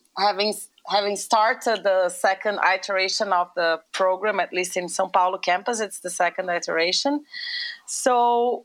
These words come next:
um, I suggest that we start from the beginning. Um, I will ask, uh, Mister Bhatia to tell us a little bit about the story of Seed Bank.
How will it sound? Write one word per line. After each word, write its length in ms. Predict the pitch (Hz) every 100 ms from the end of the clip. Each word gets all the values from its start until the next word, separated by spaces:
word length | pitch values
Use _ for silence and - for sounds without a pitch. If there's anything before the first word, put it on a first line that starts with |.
| -
um, 640 | 220 214 214 214 214 214 -
I 80 | 269
suggest 380 | 294 277 311
that 160 | 359 -
we 60 | 294
start 360 | - 269 269
from 260 | - 254 233
the 80 | 220
beginning. 680 | 196 170 180 190 220 269 269 _ - -
Um, 600 | 196 196 196 202 196 196 -
I 160 | - 208
will 180 | 220 214
ask, 400 | 196 190 185 - - -
uh, 280 | 190 185 180
Mister 300 | 196 - 220
Bhatia 400 | 180 185 - 214
to 100 | 208
tell 300 | - 202 208
us 140 | 190
a 80 | 190
little 240 | 196 226
bit 160 | 233 214
about 420 | 196 180 180 170 175 -
the 80 |
story 500 | 190 - 208 226 269
of 140 | 180 170
Seed 240 | - 170 -
Bank. 320 | 165 160 165